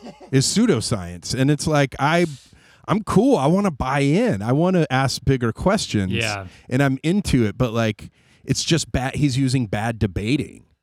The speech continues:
Speaker 1: Well, and
Speaker 2: It's
Speaker 1: that's
Speaker 2: like
Speaker 1: the
Speaker 2: he would get, like, fouled right out of a debate tournament, and he's saying it himself. And then that's when I'm like, "Oh, I probably could go to my buddies <laughs> or, or
Speaker 3: <laughs>
Speaker 2: another scientist on the street and kind of real quickly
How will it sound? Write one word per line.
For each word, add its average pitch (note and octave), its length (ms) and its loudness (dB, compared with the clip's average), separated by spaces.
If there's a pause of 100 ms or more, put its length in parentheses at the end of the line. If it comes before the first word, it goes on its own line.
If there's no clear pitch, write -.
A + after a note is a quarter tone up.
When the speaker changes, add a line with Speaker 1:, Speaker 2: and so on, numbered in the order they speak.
(160)
Speaker 1:
Well, A3 140 0
and F3+ 100 8
Speaker 2:
It's F#3+ 60 8
Speaker 1:
that's A#3+ 120 4
Speaker 2:
like D3 140 6
Speaker 1:
the - 60 -2
Speaker 2:
he F3 100 2
would D#3+ 220 2
get, D3 160 0
like, B2 260 -2
fouled C3+ 480 0
right B2 300 0
out C3 320 0
of G#2+ 420 -4
a A2+ 100 -6
debate A#2 400 -2 (600)
tournament, A#2+ 400 0 (360)
and C#3 140 0
he's C3+ 160 -2
saying F3 280 0
it C3+ 100 -6
himself. B2+ 600 -4
And C3 140 -8
then C#3+ 180 -6 (540)
that's D3 220 -6
when D3+ 120 -4
I'm C#3 140 -4
like, B2+ 260 -4
"Oh, D#3 180 0
I C3 120 0
probably D3+ 480 0
could B2 200 -6
go B2 320 0
to - 180 -6
my A2 120 -4
buddies A2+ 640 -2 (260)
<laughs> - 240 -20
or, C#3 320 2 (140)
or D3 340 2 (120)
Speaker 3:
<laughs> B2+ 140 -6
Speaker 2:
another D3 320 4
scientist B2+ 800 0
on B2 160 2
the A#2 80 0
street C#3+ 520 0
and B2 160 -4
kind C3+ 220 -2
of A2 200 -6
real B2+ 180 0
quickly A#2+ 640 -6